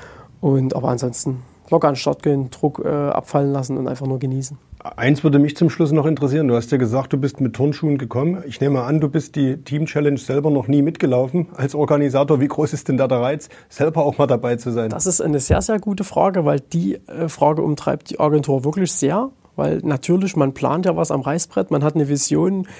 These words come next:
Speaker 1: zieht ja alles das, was man selber gerne hätte, in diese Veranstaltung mit rein und, und kann es leider nie erleben,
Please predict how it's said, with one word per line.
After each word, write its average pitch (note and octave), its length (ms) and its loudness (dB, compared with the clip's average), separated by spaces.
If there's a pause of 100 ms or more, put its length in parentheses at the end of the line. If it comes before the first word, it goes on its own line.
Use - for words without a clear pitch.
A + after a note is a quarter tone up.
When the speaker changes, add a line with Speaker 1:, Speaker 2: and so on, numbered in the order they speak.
(160)
Speaker 1:
zieht - 340 0
ja D3+ 80 4
alles D#3+ 280 2
das, - 240 0
was D#3+ 140 0
man D3 140 2
selber D#3 280 2
gerne D3+ 280 0
hätte, D#3 200 0
in D3 120 0
diese D3+ 200 0
Veranstaltung D3 520 0
mit C3+ 180 -2
rein E3 240 0
und, C#3+ 300 -4
und D3 180 -2
kann D#3 160 0
es D3+ 140 0
leider D#3 260 0
nie D#3 160 4
erleben, E3+ 720 -2